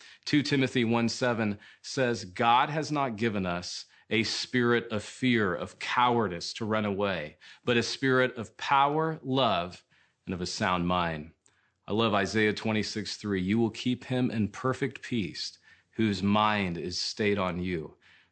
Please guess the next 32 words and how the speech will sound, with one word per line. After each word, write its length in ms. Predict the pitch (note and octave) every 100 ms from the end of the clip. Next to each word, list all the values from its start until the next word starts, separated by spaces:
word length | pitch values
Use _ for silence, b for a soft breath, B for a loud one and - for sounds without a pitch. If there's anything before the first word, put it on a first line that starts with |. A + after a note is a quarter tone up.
| _
because 280 | G#2 G2 F#2+
he 100 | F2+
trusts 460 | - G2 - -
in 120 | E2+
you." 220 | D#2 D2+ - _ b b b
Peter 260 | - C3 C3+
actually 380 | A2 G#2+ - G#2
quotes 420 | - B2 A#2 -
Psalm 320 | - A2 G#2+
fifty-five 800 | G2+ - A2+ A#2 G#2 G#2+ G#2+ G2+
twenty-two 580 | - A2 G2 - A#2+ B2+
when 140 | G2+
he 60 | G2
says 320 | - A#2 G#2
in 160 | G#2 F#2+
one 180 | A2 G#2
Peter 300 | A#2 A2 G2+
five 320 | - G#2+ G2+
seven, 480 | - A#2+ A2 G#2 G2+ B B _
"Casting, 800 | - B2 A#2+ - - G#2+ G#2+ A2+ b b
we 120 | A#2 A#2
are 60 |
to 60 | A2
continually 760 | - G#2+ - B2 B2 A#2+ A#2 G2+
throw 380 | - A#2+ A2+
our 140 | G#2+ G#2
burdens, 640 | F2+ A2+ A2+ A2+ A2+ -
cares, 460 | - A#2 A2+ A2+ G2+
anxieties 880 | G#2+ F#2+ G#2 G2+ A#2 A#2 G2+ F#2
on 180 | F#2+ G2+
the 80 | F#2+
Lord 540 | G#2 A2+ G2+ F#2+ G2